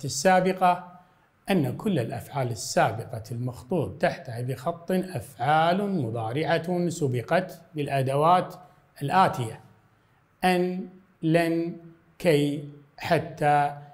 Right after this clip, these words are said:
لام التعليل، فاء السببية، وهذه أدوات نصب الفعل المضارع. كما تلاحظ أن فاء السببية قد سبقت بنفي أو طلب،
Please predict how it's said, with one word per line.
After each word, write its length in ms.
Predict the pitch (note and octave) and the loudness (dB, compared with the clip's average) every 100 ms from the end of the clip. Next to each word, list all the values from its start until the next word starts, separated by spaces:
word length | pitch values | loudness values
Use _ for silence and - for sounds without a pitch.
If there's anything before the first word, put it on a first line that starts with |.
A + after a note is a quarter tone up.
| _ _ | _ _
لام 300 | D3 D#3+ F3 | 0 2 2
التعليل، 880 | D#3 - C#3+ C3+ D3 C#3+ C#3+ C#3+ D3 - | 0 -2 0 0 0 0 0 -2 -4 -6
فاء 220 | C3 A2+ | -6 -4
السببية، 720 | C#3 D#3 D#3 F3+ D#3+ A2+ F#2+ - - - _ _ _ _ _ | -2 2 4 4 2 0 -6 -14 -20 -20 _ _ _ _ _
وهذه 960 | D#3 C3 F3 A3+ A#3+ A3+ F#3 G3 F#3+ F#3 - - - - | 2 4 6 6 6 4 4 4 2 0 -8 -18 -10 2
أدوات 540 | E3 D3+ D3 C#3+ C3+ C#3 | 4 6 6 4 2 0
نصب 480 | C3+ D#3+ - - | 0 -2 -2 -2
الفعل 500 | B2+ A#2+ - C3+ D3 | -2 -2 -2 0 2
المضارع. 680 | F3 F#3 G3 E3+ A#2 F#2 - - - _ _ _ _ - | 2 4 6 6 4 -4 -12 -20 -20 _ _ _ _ 0
كما 300 | G3+ A#3+ A3+ | 4 6 4
تلاحظ 600 | - D3+ C#3 E3 F3+ F3 | 4 4 4 4 2 -2
أن 420 | E3+ F3+ E3 A#2+ | -2 0 2 0
فاء 320 | B2 D3+ E3+ | 2 2 2
السببية 1040 | E3+ - F3 E3+ E3 F3 F3 F3 E3+ E3+ - - _ _ - | 0 2 4 4 4 4 4 4 4 0 -14 -20 _ _ 2
قد 180 | F3 - | 2 2
سبقت 720 | - E3 C3+ C3+ C3 - - | 2 2 2 0 -2 -4 -6
بنفي 1600 | D#3+ E3 E3 D#3+ - - - _ - D#3 - E3 D3 C#3+ C#3+ D3 D3 - - | 0 2 0 -6 -12 -20 -20 _ -2 2 2 0 -2 -2 -2 -6 -10 -8 2
أو 220 | D3 A#2 | 2 2
طلب، 800 | A2+ E3 D#3 C3 C3 C3+ C3+ C3+ | 0 2 4 4 2 0 0 0